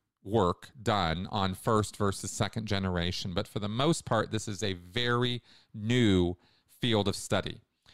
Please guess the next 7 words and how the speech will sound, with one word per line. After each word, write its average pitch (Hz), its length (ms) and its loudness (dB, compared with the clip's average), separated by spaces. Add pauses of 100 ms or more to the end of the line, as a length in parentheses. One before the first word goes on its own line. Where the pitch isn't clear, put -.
(300)
Um, 98 540 -4
second 131 360 -8
generation 110 680 -4
or 85 260 -2
multi-generational 104 1300 -4
cult 104 460 -4
families 110 840 -6